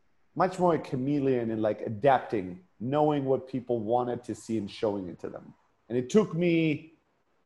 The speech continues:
in sales as well, it took a journey for me to recognize who I truly am and then show that to pe-, and lead people through my authenticity versus leading through lying.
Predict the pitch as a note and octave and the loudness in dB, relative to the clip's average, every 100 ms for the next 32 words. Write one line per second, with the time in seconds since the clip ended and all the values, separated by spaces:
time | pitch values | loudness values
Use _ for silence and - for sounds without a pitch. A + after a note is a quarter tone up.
0 | _ A#2 A2+ - D3+ C#3+ C3 A#2 C#3 D3 | _ -10 -10 0 2 2 0 2 6 8
1 | C#3 A#2 - D3+ C#3 G#2+ A2+ D3+ D3+ D3+ | 8 6 0 -2 -2 -2 2 4 4 2
2 | C#3 - - _ _ - C#3 D#3+ G#3+ - | -2 -6 -20 _ _ -6 -2 0 0 0
3 | D#3 C3+ B2+ A#2+ B2+ A#2+ A#2+ - D#3+ D3+ | 2 4 2 -2 0 -2 -2 -6 -4 -4
4 | - A2+ A#2+ - - C3+ B2+ B2 C3 C3+ | -2 2 2 2 -4 -4 0 4 4 4
5 | A2+ A#2 C3 - - D3 C#3+ C3 D3 - | 2 0 -2 -4 -2 0 2 4 2 2
6 | - C3 B2+ B2+ C#3 F3+ F3+ F3+ D#3 - | -4 -2 0 2 4 4 2 0 -4 -2
7 | B2 C3 C3+ C3 A#2 A2+ G#2+ A#2+ C3+ G#2 | -4 -2 0 4 4 2 -4 -4 -4 -2
8 | A2 G2+ A2 A#2+ A#2 - - _ _ _ | -2 0 -2 -2 -4 -8 -20 _ _ _
9 | - A2+ C3+ D3+ C3+ B2+ A#2+ - A#2+ A#2 | -4 0 2 2 0 0 -4 -6 -2 0
10 | A2+ A2+ G#2 G2 G#2+ A#2 A2 C2 | 2 2 0 -2 0 2 0 -4